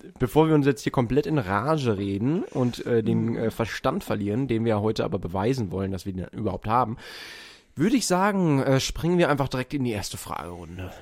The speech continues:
Speaker 2: Genau, Frage eins und die stelle ich an Joni, richtig?
Speaker 1: Alles klar, können wir so rummachen, wenn du meinst, dass dir das hilft.
Speaker 2: Ich will keine Vorteile, Joni. Du kannst doch gerne machen, dass du die erste
Speaker 1: Nee.
Speaker 2: Frage stellst. Ich will mich
Speaker 1: Hm,
Speaker 2: nicht darum
Speaker 1: erster
Speaker 2: streiten.
Speaker 1: Gedanke zählt, also los.
Speaker 2: Dann heißt es wieder später, dass ich gecheatet hätte oder sowas.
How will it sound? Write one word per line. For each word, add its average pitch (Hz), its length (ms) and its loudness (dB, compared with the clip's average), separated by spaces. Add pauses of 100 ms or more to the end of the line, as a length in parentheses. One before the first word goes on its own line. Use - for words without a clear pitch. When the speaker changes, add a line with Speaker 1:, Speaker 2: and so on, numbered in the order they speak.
(140)
Speaker 2:
Genau, 156 400 0
Frage 220 520 -2
eins 247 400 -2
und 202 340 -4
die 233 320 0
stelle 196 540 -2
ich - 400 -4
an 180 420 -4
Joni, 135 480 -2
richtig? 175 280 -2
Speaker 1:
Alles 87 260 -10
klar, 156 380 2 (180)
können 104 200 -2
wir 120 60 2
so 135 140 2
rummachen, 170 480 0
wenn 87 160 -8
du 95 100 -6
meinst, 139 460 -2
dass 131 120 -2
dir 135 120 -2
das 123 160 -2
hilft. 147 420 -2 (240)
Speaker 2:
Ich - 240 -4
will 220 80 -2
keine 269 240 -2
Vorteile, 175 460 -2
Joni. 139 280 -2
Du 160 120 -6
kannst 226 180 0
doch 277 140 -4
gerne 220 160 -2
machen, 285 220 -4
dass 294 120 -6
du 302 100 0
die 285 120 -2
erste 123 200 2
Speaker 1:
Nee. 180 120 10
Speaker 2:
Frage 294 180 6
stellst. - 240 -4
Ich 160 260 -4
will 151 140 2
mich 180 160 6
Speaker 1:
Hm, 247 80 -2
Speaker 2:
nicht 262 160 -2
darum 147 160 6
Speaker 1:
erster 139 140 0
Speaker 2:
streiten. 180 100 2
Speaker 1:
Gedanke 208 300 4
zählt, 123 440 2
also 151 220 2
los. 196 160 4
Speaker 2:
Dann 208 180 2
heißt 202 280 -2
es 269 140 -4
wieder 247 200 0
später, 254 400 -2
dass 226 160 -4
ich 233 320 -4
gecheatet 185 480 -2
hätte - 240 -4
oder 120 220 -2
sowas. 107 340 -6